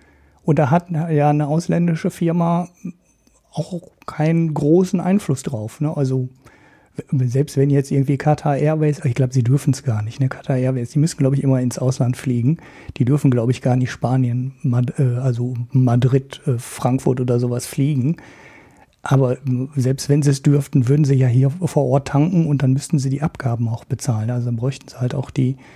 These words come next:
Zertifikate. Also das kann nicht der Grund sein. Das geht wahrscheinlich einfach darum, dass irgendjemand beschlossen hat, wir brauchen die Mobilität und die ist wichtig.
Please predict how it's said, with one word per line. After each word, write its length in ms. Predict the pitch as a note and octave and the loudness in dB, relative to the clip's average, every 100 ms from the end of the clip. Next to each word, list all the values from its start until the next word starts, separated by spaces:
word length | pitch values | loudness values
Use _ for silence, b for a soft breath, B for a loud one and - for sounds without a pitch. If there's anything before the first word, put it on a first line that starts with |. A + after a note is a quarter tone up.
| B B B - | B B B -6
Zertifikate. 680 | - D3+ D#3 D#3+ - F3 D#3 | 0 2 2 0 0 0 2
Also 120 | C#3 | 0
das 80 | C#3 | 2
kann 120 | F#3+ | 0
nicht 160 | F#3 - | 0 -2
der 80 | |
Grund 240 | C#3+ D#3+ G#3+ | -2 0 0
sein. 240 | - A2+ | 0 -2
Das 140 | A2+ - | -4 -2
geht 220 | C3 - | -4 -2
wahrscheinlich 360 | C3 D3 C#3 | -2 0 0
einfach 240 | D3+ C#3 C3+ | -2 -2 -2
darum, 360 | D3 D3+ D#3 | 0 0 0
dass 160 | D3 - | -2 0
irgendjemand 400 | D3 D3 C#3+ C#3 | 0 2 2 2
beschlossen 400 | C#3+ - D3+ D#3 | -2 0 0 0
hat, 140 | D#3 - B B - | -2 -4 B B 0
wir 120 | C3+ | 2
brauchen 360 | B2+ F3 F#3+ | 4 4 4
die 120 | E3+ D3+ | 2 2
Mobilität 640 | D#3+ D3+ C#3+ C#3 E3+ F3+ | 2 0 0 0 0 2
und 140 | E3 C3+ | 2 0
die 80 | |
ist 160 | D3+ - | -4 -4
wichtig. 440 | F3+ - G#2+ - | -6 -6 -18 -20